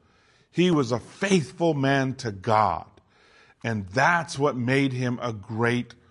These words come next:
leader to succeed Moses. That's what made him the right guy to lead them into the promised land, to take on all of God's victories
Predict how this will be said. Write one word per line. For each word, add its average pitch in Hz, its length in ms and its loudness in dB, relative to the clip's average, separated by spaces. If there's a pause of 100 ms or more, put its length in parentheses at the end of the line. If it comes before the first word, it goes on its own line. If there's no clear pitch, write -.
(180)
leader 110 760 2 (260)
to 117 120 -6
succeed 117 840 -4 (560)
Moses. 123 800 2 (480)
That's 180 240 0
what 175 120 0
made 151 340 2
him 160 220 -2
the 131 120 2
right 156 440 0
guy 143 500 2 (260)
to 135 180 0
lead 196 500 2
them 156 260 4
into 185 180 -2
the 180 100 0
promised 208 560 -2
land, 120 340 0 (400)
to 147 120 -2
take 196 340 2
on 151 320 4
all 165 460 4
of 127 300 -4
God's 123 380 2
victories 123 800 -2